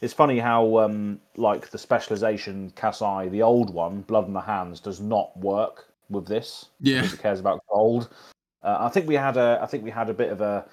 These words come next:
Speaker 1: I think we had a, a mailbag come in, uh, for the Living Legends podcast that actually mentioned this as well, because Kasai's old specialization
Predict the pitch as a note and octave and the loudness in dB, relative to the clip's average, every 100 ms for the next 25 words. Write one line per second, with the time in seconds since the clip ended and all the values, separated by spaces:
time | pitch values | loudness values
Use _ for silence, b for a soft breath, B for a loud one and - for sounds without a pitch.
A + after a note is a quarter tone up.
0 | B _ - G#2 C#3 A2+ A2 A2+ G#2+ G2+ | B _ -10 -8 -6 -8 -4 -2 0 0
1 | G2 F#2+ - G2+ A#2 A2+ G2+ F#2 F2+ E2+ | 0 -2 -4 -4 0 2 2 -2 -4 -8
2 | G2 F#2 F2+ F2+ F2 - F2+ F2+ F2+ F2+ | -8 -8 -10 -12 -16 -8 -6 -4 -4 -6
3 | E2 D#2+ G2+ F#2+ G2 G2 F#2 F2+ - A2 | -10 -12 -10 -6 -6 -6 -8 -10 -4 -2
4 | F#2 F#2+ F#2 - G#2 - - G2+ A2 - | -2 -4 -6 -6 -8 -8 -10 -4 -4 -4
5 | G2 F2+ F2+ F#2+ F2+ G2+ F2+ E2+ F#2+ - | -12 -10 -10 -10 -4 -2 -2 -4 -12 -8
6 | A#2 G#2 A2 G2+ G2 A2 A2+ - F#2 F2 | -6 -4 -2 -2 0 0 -2 -6 -10 -8
7 | E2 D#2 E2 E2 | -8 -8 -10 -14